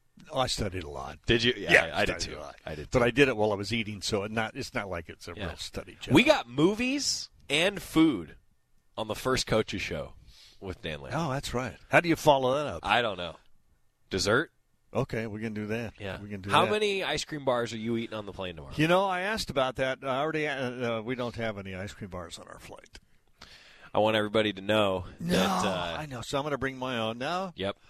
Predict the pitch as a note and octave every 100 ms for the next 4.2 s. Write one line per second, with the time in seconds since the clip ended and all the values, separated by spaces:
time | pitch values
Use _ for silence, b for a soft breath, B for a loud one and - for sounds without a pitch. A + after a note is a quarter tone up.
0 | b A#2 C3+ C#3 D#3 C3+ A#2+ C3+ C#3+ B2+
1 | - C3 A#2 - - E3+ D#3+ C3 - -
2 | - - - - - - C6+ - F3 -
3 | - B2+ A#2 A2+ C#3+ C#3 - - D#2+ D#2+
4 | F2+ E2